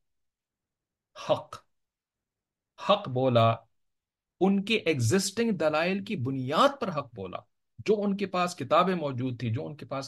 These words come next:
कहानियां मौजूद थी, जो उनके पास लोगों के बताए हुए, अ, वाकयात मौजूद थे,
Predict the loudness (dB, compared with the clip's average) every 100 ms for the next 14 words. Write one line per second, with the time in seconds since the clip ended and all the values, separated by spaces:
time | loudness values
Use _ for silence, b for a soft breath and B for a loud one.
0 | -6 -2 0 2 0 -2 -4 -6 -6 -6
1 | -6 B B -2 0 -2 -6 -2 -2 -2
2 | -2 -2 -4 -6 -4 -2 0 0 2 2
3 | 0 -8 -14 -6 -4 0 0 0 2 2
4 | 2 -2 0 0 0 0 -2